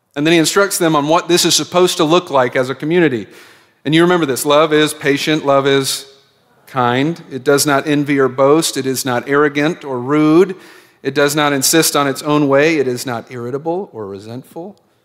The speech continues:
It does not rejoice at wrongdoing. It rejoices in the truth. Love bears all things, believes all things, hopes all things, endures all things. But Paul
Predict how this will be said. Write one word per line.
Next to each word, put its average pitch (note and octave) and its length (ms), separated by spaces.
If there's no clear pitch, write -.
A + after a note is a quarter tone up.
It A2 100
does B2+ 200
not B2+ 160
rejoice B2+ 400
at - 60
wrongdoing. B2 640
It A2+ 100
rejoices A#2 500
in G#2 100
the F#2 80
truth. C#3 720
Love B2 320
bears A#2 380
all G2+ 220
things, G#2 480
believes A2+ 520
all F#2+ 140
things, F#2 560
hopes - 340
all G2 120
things, F#2+ 360
endures G#2+ 440
all E2+ 120
things. F#2 320
But - 180
Paul C#3 600